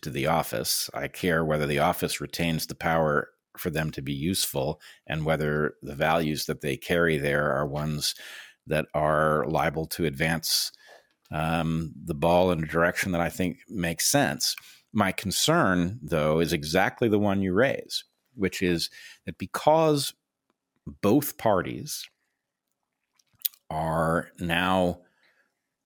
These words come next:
uh, thinly disguised influence peddling operations, that they effectively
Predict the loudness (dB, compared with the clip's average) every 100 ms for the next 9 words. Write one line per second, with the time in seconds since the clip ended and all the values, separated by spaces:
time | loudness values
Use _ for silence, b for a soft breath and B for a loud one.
0 | _ _ _ _ -20 _ -10 -4 -2 0
1 | 2 4 4 4 4 4 2 0 2 2
2 | 2 0 0 0 2 0 0 0 -4 -6
3 | -2 0 0 -2 -2 -4 -4 -2 -2 -4
4 | -4 -8 -8 -10 -10 -10 b b b b
5 | b b b 0 0 0 0 2 4 4
6 | 2 2 -2 0 -2 -2 -8 -8 -6 -4
7 | -4